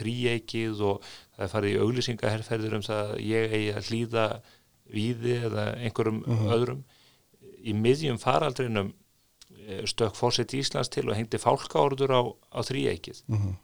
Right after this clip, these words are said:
Speaker 1: Þannig að það er
Speaker 2: Já,
Speaker 1: alveg
Speaker 2: miðjum
Speaker 1: a-
Speaker 2: bara í byrjun hans, í rauninni.
Speaker 1: Já, eh, þarna sautjánda júní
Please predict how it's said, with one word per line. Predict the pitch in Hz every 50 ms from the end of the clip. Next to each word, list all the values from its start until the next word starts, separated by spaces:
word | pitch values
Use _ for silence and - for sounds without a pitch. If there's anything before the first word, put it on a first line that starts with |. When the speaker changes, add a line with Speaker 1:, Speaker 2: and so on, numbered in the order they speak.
| -
Speaker 1:
Þannig | - 104 101 98
að | 95 - -
það | - - 110 110 110
er | 110
Speaker 2:
Já, | 107 110
Speaker 1:
alveg | 117 110 104 104 110
Speaker 2:
miðjum | 120 127 113 113 113
Speaker 1:
a- | 101
Speaker 2:
bara | 113 110 107
í | 101 -
byrjun | 135 139 143 117 95
hans, | 95 110 117 - -
í | 143 123 117
rauninni. | 113 123 120 113 104 104 127 131
Speaker 1:
Já, | - 123 127 117 107 101 95 101 110 117
eh, | 117 120 120 117 113 117 117 120 107 120 120 117 117 113 - - - 113 113 110
þarna | 110 113 107 110 107 107 110 110
sautjánda | 104 - 123 120 - 123 110 - 113 113
júní | 120 127 127 117 110 110 -